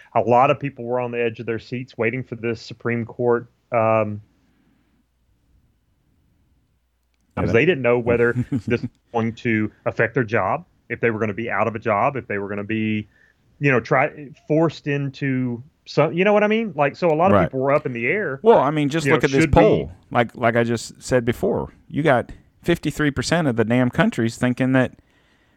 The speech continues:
Speaker 2: or what was it, fifty-seven percent thinking there's gonna be a crash into democracy.
Speaker 1: Right.
Speaker 2: You know, they're, they're worried about what the future lies. There's,
Speaker 1: Poll.
Speaker 2: there's something else in this poll here,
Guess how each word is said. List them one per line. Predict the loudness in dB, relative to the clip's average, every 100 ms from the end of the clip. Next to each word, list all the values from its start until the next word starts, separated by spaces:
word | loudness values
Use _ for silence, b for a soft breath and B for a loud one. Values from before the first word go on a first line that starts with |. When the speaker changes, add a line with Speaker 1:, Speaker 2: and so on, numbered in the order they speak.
| _
Speaker 2:
or | 0 2
what | 2
was | 2
it, | -2
fifty-seven | -4 -4 -2 -2 -2
percent | -2 -2 -2 -2 -2
thinking | 0 2
there's | 2 2 2
gonna | 0
be | 2 0 0 -4 _ _ _ _ _
a | -4
crash | 0 0 0 0
into | -2 0
democracy. | 0 0 -2 -6 -10 -14 -16 _ _ _ _ _ _ -8
Speaker 1:
Right. | -6 -6 -4
Speaker 2:
You | 0
know, | 2 2
they're, | 2 2
they're | 0 0
worried | -2 -6 -2 2 2 2
about | 2 2 0
what | 0 -4 -4
the | -12
future | -10 -12 -8 -8 -8 -8 b b b b b b b b
lies. | 0 2 4 2
There's, | 2
Speaker 1:
Poll. | 0
Speaker 2:
there's | -4 2
something | 2 4
else | 2 2
in | 0
this | -2
poll | -4 0 4 4
here, | 0 -4 -6